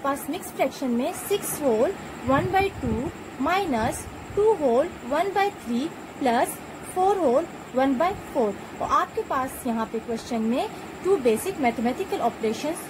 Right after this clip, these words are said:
यूज हुए हैं, minus and addition। So first one, how we convert the mixed fraction into improper fraction। Then the next one line,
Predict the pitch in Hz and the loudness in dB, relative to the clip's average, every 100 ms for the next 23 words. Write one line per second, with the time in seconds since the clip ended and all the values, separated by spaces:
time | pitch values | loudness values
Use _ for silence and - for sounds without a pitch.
0 | 226 247 233 226 214 208 208 202 - - | 0 0 0 -2 -2 0 -2 -4 -8 -8
1 | - 226 214 220 285 320 - 339 480 - | 2 2 4 2 2 0 0 0 0 -8
2 | - - 226 220 254 240 - 220 202 - | -14 -4 0 2 2 2 0 -2 -2 -6
3 | - - - 392 392 330 392 415 403 415 | -12 -12 0 0 2 0 0 0 -2 -2
4 | - - - 277 320 427 440 427 339 269 | -10 -14 -2 2 4 2 -2 -2 0 -2
5 | 254 269 247 392 - - 294 247 - - | 0 0 2 0 -4 -4 -2 -2 -2 -2
6 | 262 330 - - 247 277 285 359 403 403 | -2 -2 -8 -2 0 0 -6 -4 -4 -2
7 | - 202 - 240 240 - 330 262 - 233 | 0 0 0 0 0 -2 0 0 -2 -2
8 | 202 - - - - - 233 254 220 233 | -2 -6 -12 -12 -12 -2 0 2 2 4
9 | 247 370 440 453 359 254 233 | 4 2 -2 -2 0 2 2